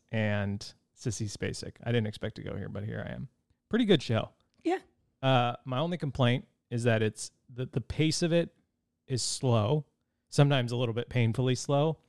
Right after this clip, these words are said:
Speaker 1: Not in like, like, I like the thematic pace of it, but I think the, there, there are moments of eagerness in which you as a human being would act faster than the actors are acting. And that's the pace that's a little bit slow to me.
Speaker 2: Yeah.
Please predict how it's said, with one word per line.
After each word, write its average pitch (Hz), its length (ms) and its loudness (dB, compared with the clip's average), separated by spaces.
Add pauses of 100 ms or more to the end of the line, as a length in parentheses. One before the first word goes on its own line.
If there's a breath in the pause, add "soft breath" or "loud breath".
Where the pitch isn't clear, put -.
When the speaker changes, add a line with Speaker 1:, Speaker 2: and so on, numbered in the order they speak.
(200 soft breath)
Speaker 1:
Not 185 240 4
in 220 140 -2
like, 156 240 -2
like, 135 160 2
I 147 100 4
like 175 240 0
the 139 120 -4
thematic 113 580 2
pace 151 260 -2
of 175 140 0
it, 196 200 0 (560)
but 127 100 4
I 123 80 4
think 147 340 -4
the, 120 480 2 (640)
there, 135 420 4
there 131 180 4
are 117 60 2
moments 160 640 4
of 123 400 2
eagerness 123 840 2 (540)
in 127 160 4
which 120 240 4
you 143 120 8
as 123 120 4
a - 20 0
human 120 320 4
being 120 240 4
would 110 120 2
act 107 220 -2
faster 113 460 0
than 110 140 0
the 113 160 -2
actors 113 440 -4
are 110 140 -2
acting. - 480 -8 (640)
And 123 180 2
that's 120 300 2
the - 140 -10
pace 110 340 -2
that's 110 340 -6
a - 80 -8
little 113 180 -4
bit - 140 -10
slow - 220 -10
to - 60 -10
me. - 160 -12 (200)
Speaker 2:
Yeah. - 100 -16